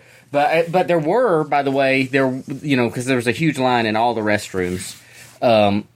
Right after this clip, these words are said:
Speaker 2: there were women coming into the men's room and saying, "Have you seen that line for the ladies' room? This is what we're, we're using." Um, and I will also say that, and I've shared this in other places, I've learned a valuable lesson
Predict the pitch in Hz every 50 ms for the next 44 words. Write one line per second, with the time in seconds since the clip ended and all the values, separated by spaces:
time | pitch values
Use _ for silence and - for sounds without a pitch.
0 | _ _ 127 131 - 135 135 131 127 123 139 185 214 185 147 139 131 120 113 101
1 | 95 95 95 95 _ _ _ - - 131 131 120 107 104 101 98 92 104 95 98
2 | 95 90 87 90 82 90 92 73 71 90 - _ _ _ _ _ _ - 117 113
3 | 95 - 113 104 104 101 101 98 98 95 92 92 95 104 104 104 110 107 - -
4 | 135 131 135 127 135 - 98 113 120 127 127 127 123 131 131 123 123 127 127 131
5 | 139 135 147 151 151 156 139 117 117 - 127 113 120 120 107 107 113 110 110 104
6 | 101 - - 113 110 107 107 110 117 104 95 90 87 - _ - - - - -
7 | - - _ _ - 110 104 98 98 95 92 90 - - - _ _ _ _ -
8 | - _ _ _ - 123 123 123 127 123 120 120 127 131 143 151 151 - 131 117
9 | - - 113 107 107 104 107 104 - - - - 104 104 107 104 - - 120 117
10 | 107 110 101 - 110 104 101 104 101 101 95 - - 107 101 98 - - 101 92
11 | 110 85 101 95 92 101 104 104 104 104 104 104 101 - - - 98 90 104 107
12 | 110 117 120 117 117 120 117 117 110 104 - - 104 92 90 90